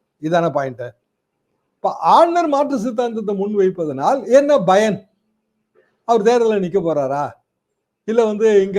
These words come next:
ஆட்சி அமைக்க போறாரா? ஆளுநர் ரவியின் ஆட்சி அமைப்போம், ரவி ஆட்சி அமைப்போம் அப்படின்னு சொல்லி யாரும் ஓட்டு கேட்க போறாங்களா?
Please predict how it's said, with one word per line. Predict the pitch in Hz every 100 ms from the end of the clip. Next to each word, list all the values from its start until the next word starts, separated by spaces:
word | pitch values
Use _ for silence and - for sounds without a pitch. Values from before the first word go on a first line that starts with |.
| 185
ஆட்சி | 180 240 220
அமைக்க | 185 170
போறாரா? | 147 147 147 147 165
ஆளுநர் | 208 190 175
ரவியின் | 180 214 196
ஆட்சி | 185 196 202
அமைப்போம், | 180 156 165 151
ரவி | 180 240 226
ஆட்சி | 214 202
அமைப்போம் | 180 185 160 180
அப்படின்னு | 160 165
சொல்லி | 170 170
யாரும் | 160 170
ஓட்டு | 180 160
கேட்க | 147 127
போறாங்களா? | 127 113 110